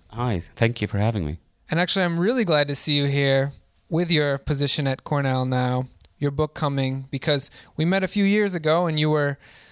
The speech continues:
Speaker 2: kind of in the, in the heat of this dissertation thing, which I am now doing, and it's, it's good to see a, a success story, someone who survived to the
Speaker 1: Thank you.
Speaker 2: end, actually in the flesh.
Speaker 1: <laughs>
Speaker 2: I witnessed firsthand that you were alive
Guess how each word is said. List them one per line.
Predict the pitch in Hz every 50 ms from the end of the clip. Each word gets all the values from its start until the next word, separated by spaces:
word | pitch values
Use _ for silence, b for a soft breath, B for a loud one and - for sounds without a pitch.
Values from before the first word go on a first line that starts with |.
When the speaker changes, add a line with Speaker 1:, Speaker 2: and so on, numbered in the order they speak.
| B B B B
Speaker 2:
kind | - - 160 156
of | 156 151 143 160
in | - 175 156 160
the, | 160 156 160 196 190
in | 160 156
the | 156 151
heat | 143 - 185 180 175
of | 170 151 139
this | 151 147 139 -
dissertation | - - 147 - 156 139 - 156 151 147 - 160 147 131
thing, | 151 143 139
which | 139 135 - -
I | 147 147
am | 143 143
now | 143 160 170 165 156
doing, | 143 139 135 135 135 139 139
and | 135
it's, | 131 120 - -
it's | - 156 135 -
good | - 160 151
to | 151 143
see | - - 151 143 139
a, | 135 135 139 127 123 127 -
a | - 135
success | - - 147 - - 165 151 -
story, | - 156 147 143
someone | - 160 147 143 139
who | 139 139
survived | - - 147 135 135 139 139 135 135 127 -
to | - -
the | 127 123
Speaker 1:
Thank | 131 139 139 135
you. | - -
Speaker 2:
end, | 73 - - -
actually | - 139 - - - 147 135 - 147
in | 147 156
the | 151
flesh. | 135 - - 156 151 143 135 135 123 - - - B 117 120 B B B B B B B B B
Speaker 1:
<laughs> | B B B B B B B B - - - -
Speaker 2:
I | 139
witnessed | 139 156 180 180 160 151 147 -
firsthand | - 170 160 - 165 160 156 156 151
that | 147 147
you | 151 139 143
were | 139 139
alive | 139 135 139 143 143 143 139 139 131